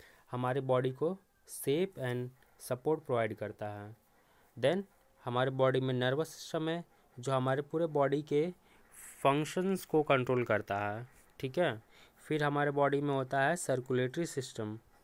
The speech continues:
ठीक है, यानी जो ब्लड वाला सिस्टम है, पूरा ब्लड हमारे बॉडी में से फैला है, स्प्रेड है। तो इससे क्या होता है कि जो हम ऑक्सीजन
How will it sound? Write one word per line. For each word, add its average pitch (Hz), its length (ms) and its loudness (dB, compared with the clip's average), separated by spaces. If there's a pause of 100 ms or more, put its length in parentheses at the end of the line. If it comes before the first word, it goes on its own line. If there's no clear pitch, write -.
(260)
ठीक 139 180 -4
है, 185 160 0 (560)
यानी 160 340 0 (100)
जो 123 180 -2
ब्लड 135 340 2
वाला 143 220 2
सिस्टम 131 500 -6
है, 185 140 -8 (200)
पूरा 131 160 2
ब्लड 139 300 0
हमारे 127 280 -2
बॉडी 123 320 0
में 120 180 -2
से 170 220 -8 (520)
फैला 127 340 4
है, 139 140 0
स्प्रेड 131 380 0
है। 151 160 0 (440)
तो 135 200 0
इससे 139 220 -6
क्या 170 180 2
होता 151 220 2
है 165 40 -2
कि 175 300 -2
जो 156 240 0
हम 151 440 -2
ऑक्सीजन 135 600 -2